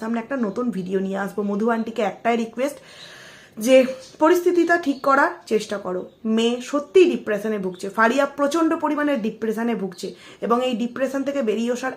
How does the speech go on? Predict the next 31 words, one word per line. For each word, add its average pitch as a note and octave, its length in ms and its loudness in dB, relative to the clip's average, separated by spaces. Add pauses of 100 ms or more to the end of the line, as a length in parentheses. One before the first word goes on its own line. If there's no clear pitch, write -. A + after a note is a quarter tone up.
(140)
একটাই C4 300 -4
উপায়, B3 280 2 (380)
পম B3+ 280 8
যদি C#4 280 -2
একটা B3+ 180 -4
নিজের A#3 380 0
কাজ G#3+ 140 0 (100)
করে B3+ 160 -2
এবং B3 260 -2
সেই C#4 120 -2 (120)
নিজের D4 300 0 (840)
কর্মদক্ষতায় A3 800 0 (280)
ফারিয়াকে B3 420 0
নিয়ে A#3 200 -2 (100)
কিছুদিন D4+ 360 -2
যাবৎ A3 300 0
কোথাও A3 220 -4
একটা A3+ 280 -4 (140)
ঘুরতে G#3 360 -4 (100)
যাওয়া, E3+ 200 -6 (200)
তবেই A3 260 -2
কিন্তু A#3 300 -6
ফারিয়া G#3+ 380 -6 (120)
আবারও A3 220 0 (140)
আগের A#3 360 -2 (400)
একটা - 360 -2
যে, A#3 180 -2 (140)
আহ, G3+ 100 2 (100)
এনার্জিমূলক A#3+ 720 0 (360)
জায়গা G#3 380 2 (240)
ভিডিওতে G#3 440 -2